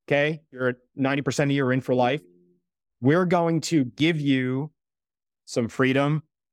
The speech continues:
and basically a, a community within a community, a way to experience a shell of what life is like on the outside." And I think that that model,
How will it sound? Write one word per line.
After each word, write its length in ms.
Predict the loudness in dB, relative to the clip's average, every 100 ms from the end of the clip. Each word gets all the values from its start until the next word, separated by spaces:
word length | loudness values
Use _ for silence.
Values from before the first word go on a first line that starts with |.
| _ _
and 480 | -2 0 0 -2 -4 -8 _ _ _ _ -10
basically 540 | -2 0 0 0 2 4
a, 180 | 2 0
a 180 | 0 -2 -2
community 400 | -2 0 0 0
within 180 | 0 0
a 80 | -2
community, 520 | -4 -6 -6 -8 -8
a 120 | -4 -2
way 300 | 2 2 0
to 400 | 0 0 0 -4 _ _ -6
experience 600 | -6 -2 0 2 0 -4 -4
a 80 | -2
shell 540 | -2 -4 0 2 2
of 200 | 2 0
what 220 | -2 -2
life 280 | -2 -2 -2 -6
is 200 | -6 0
like 300 | 0 0 -6 _ _ _ _ -2
on 100 | 0
the 140 | 2
outside." 560 | 0 -2 -2 -2 -4 -14 _ _ _ _ _ _ -2
And 100 | 0
I 100 | 2
think 200 | 2 2
that 120 | 2
that 220 | 0 0
model, 520 | 0 2 2 0 -4